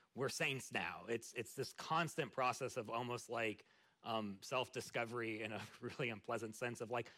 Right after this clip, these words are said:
"Oh, that part of me needs to go. Oh, there's that posture towards other people. Oh, there's that resentment. Oh, there's that, like, character defect." That I may be a Christian for twenty years before I even realize, like,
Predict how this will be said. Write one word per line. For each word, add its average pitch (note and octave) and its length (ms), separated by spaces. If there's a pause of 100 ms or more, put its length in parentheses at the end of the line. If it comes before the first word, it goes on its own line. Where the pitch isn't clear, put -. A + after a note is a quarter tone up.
(140)
"Oh, A#3 160
that - 200
part C3 160
of A2 60
me G#2+ 100
needs G#2+ 200
to A2+ 80
go. F#2+ 280 (360)
Oh, F#3+ 200
there's C#3 220
that D3+ 320
posture A2+ 360
towards A2 240
other A2+ 180
people. G2+ 400 (200)
Oh, D#3+ 80
there's D3+ 220
that D#3+ 280
resentment. A2+ 480
Oh, B2+ 80
there's B2 220
that, D#3+ 280 (100)
like, A2+ 160 (300)
character D3 540
defect." A2 560 (840)
That B2+ 120
I F3 60
may F3 120
be C3+ 140
a A#2+ 40
Christian C3+ 320
for A#2 80
twenty C3 200
years D#3+ 160
before A#2+ 180
I B2 40
even A2+ 240
realize, A2+ 480
like, G#2 120